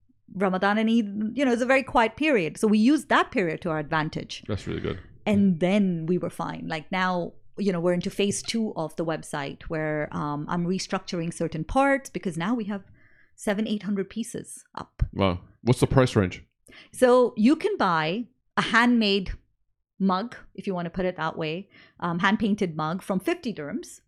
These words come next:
Speaker 1: to a painting that's for about a hundred dirhams, all the way up to twenty thousand dirhams.
Speaker 2: Okay. So the
Speaker 1: So
Speaker 2: whole range.
Speaker 1: The whole range.
Speaker 2: For everyone.
Speaker 1: For everyone, whatever you're looking for.
Speaker 2: Does
Speaker 1: Um,
Speaker 2: everything get a C O A?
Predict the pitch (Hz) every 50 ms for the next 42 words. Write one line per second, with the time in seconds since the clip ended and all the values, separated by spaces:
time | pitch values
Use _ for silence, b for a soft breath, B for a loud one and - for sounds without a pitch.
0 | _ _ _ _ _ _ _ _ - 220 208 185 185 - 269 254 277 269 269 214
1 | 208 185 175 160 - - 180 180 160 160 170 160 165 208 269 330 262 208 175 -
2 | 143 139 143 175 233 262 - - - _ _ - 285 320 349 339 294 269 247 247
3 | 254 240 - - 208 208 208 208 180 175 175 180 - 151 - - - - - -
4 | _ _ _ _ _ - 110 - 95 87 - - _ - - - - _ - -
5 | - 101 226 220 113 110 127 117 104 98 85 85 - - - - - 277 220 359
6 | 392 381 262 214 165 147 - - - - - 123 107 98 85 87 90 - - -
7 | - - - - 208 262 254 233 262 240 202 175 156 - 147 170 214 240 - 262
8 | 247 240 247 240 214 220 208 196 190 - 185 180 - - 165 151 143 143 - -
9 | 117 - 175 - 131 131 - 139 127 117 120 113 117 113 - - 120 117 117 123
10 | 143 151